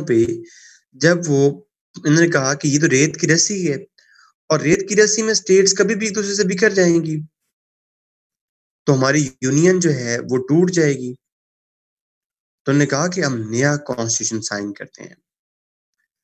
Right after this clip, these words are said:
लेकिन नया constitution sign करते हुए यहाँ पे इनको बड़ा problem हुआ। आपने देखा होगा कि जो हम thirteen states बनाई थी, उसमें कुछ state थी छोटी-छोटी,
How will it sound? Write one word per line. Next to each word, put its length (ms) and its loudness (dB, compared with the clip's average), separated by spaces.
लेकिन 360 2
नया 280 4
constitution 540 -4
sign 280 0
करते 300 -2
हुए 360 0
यहाँ 440 -4
पे 140 -4
इनको 240 -4
बड़ा 200 -2
problem 380 -8
हुआ। 340 -14
आपने 180 0
देखा 260 2
होगा 220 2
कि 120 -6
जो 120 -2
हम 80 -2
thirteen 380 -4
states 360 -4
बनाई 320 -4
थी, 300 -10
उसमें 280 -2
कुछ 180 -2
state 380 4
थी 60 -6
छोटी-छोटी, 800 -2